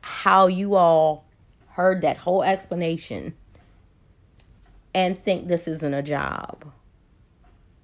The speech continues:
You're making bank deposits. You're, you're keeping track of your budget so that you know what you can do, what you can do, seeing how many clients you need for the month. That was the thing that I used to do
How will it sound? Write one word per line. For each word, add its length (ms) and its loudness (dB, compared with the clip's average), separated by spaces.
You're 180 -2
making 440 -2
bank 460 -4
deposits. 840 -10
You're, 480 -8
you're 540 -10
keeping 380 -2
track 420 0
of 140 0
your 140 2
budget 560 -2
so 220 -4
that 200 -8
you 80 -8
know 160 -4
what 260 -4
you 60 -14
can 320 -4
do, 140 -6
what 200 -8
you 60 -18
can 320 -2
do, 260 -4
seeing 320 -4
how 120 -2
many 180 -4
clients 720 -4
you 60 -6
need 200 -8
for 160 -12
the 80 -6
month. 380 -12
That 220 2
was 160 0
the 120 -2
thing 440 -4
that 200 -2
I 120 -2
used 260 -8
to 60 -12
do 280 -8